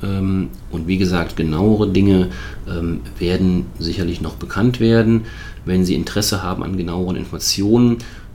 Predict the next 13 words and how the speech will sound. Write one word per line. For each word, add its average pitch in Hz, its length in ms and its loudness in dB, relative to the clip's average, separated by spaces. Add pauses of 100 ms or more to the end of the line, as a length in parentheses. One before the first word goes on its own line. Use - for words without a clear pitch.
(140)
googeln 113 300 6
Sie 107 120 4
mal 101 180 0
nach 98 200 0
dem 90 500 0
Schreiben 98 840 -2
vom 87 320 -4
sechsundzwanzigsten 92 920 0
Februar 90 640 -2
zweitausendeinundzwanzig 90 1700 0
des - 160 -4
Finanzministeriums 90 840 -2
Sachsen-Anhalt. 107 720 0